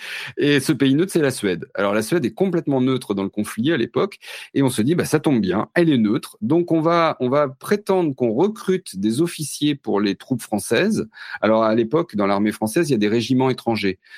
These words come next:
hein, des régiments avec des gens qui viennent d'autres pays. On a notamment un régiment suédois, hein, qui s'appelle le Royal Suédois. Donc, on dit, « On va recruter des Suédois pour nos troupes à nous, parce qu'on est en guerre, voilà, on a besoin de Suédois. »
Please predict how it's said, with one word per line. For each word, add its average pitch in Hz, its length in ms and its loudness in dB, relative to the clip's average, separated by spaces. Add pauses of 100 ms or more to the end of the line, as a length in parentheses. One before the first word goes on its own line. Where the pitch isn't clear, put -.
(160)
hein, 87 180 0
des 92 120 0
régiments 98 560 0
avec 87 180 0
des 82 80 -6
gens 104 180 -2
qui 98 160 -10
viennent 101 460 0
d'autres 87 320 -4
pays. 120 680 0
On 90 220 -2
a 101 380 2
notamment 87 460 0
un - 20 0
régiment 101 320 0
suédois, 95 480 0
hein, 107 120 -4
qui - 60 -20
s'appelle - 240 -2
le 95 100 2
Royal 87 280 2
Suédois. 87 320 -4
Donc, - 180 -6
on 120 60 4
dit, « 156 160 4
On 151 60 4
va 117 100 4
recruter 135 440 0
des 104 120 -4
Suédois 127 520 0
pour 165 200 2
nos 135 100 2
troupes 110 300 -4
à 92 60 0
nous, 175 220 2
parce - 200 -6
qu'on 90 160 -6
est - 20 -4
en 85 80 -6
guerre, 107 320 0
voilà, - 220 -4
on - 280 -20
a - 40 -20
besoin - 160 -2
de 95 60 -2
Suédois. » 95 340 0